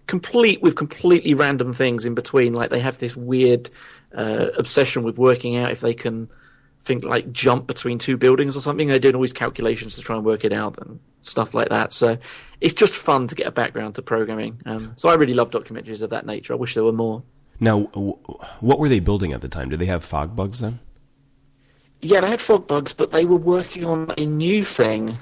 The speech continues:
Speaker 1: Um, I can't remember what it's called. I think it's, I think it's Copilot.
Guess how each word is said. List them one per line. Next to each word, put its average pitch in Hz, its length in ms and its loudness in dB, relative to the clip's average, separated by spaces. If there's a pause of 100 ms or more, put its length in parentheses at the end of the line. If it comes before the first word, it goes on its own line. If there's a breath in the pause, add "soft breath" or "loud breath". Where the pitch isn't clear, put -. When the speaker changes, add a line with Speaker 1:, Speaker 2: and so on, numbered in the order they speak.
(100)
Speaker 1:
Um, 117 300 -2
I - 80 -2
can't - 160 -10
remember 185 180 4
what 170 60 4
it's - 100 0
called. 160 200 4
I - 20 2
think 139 140 0
it's, - 100 -8 (640)
I - 40 -20
think 226 140 0
it's - 80 -16
Copilot. 156 720 2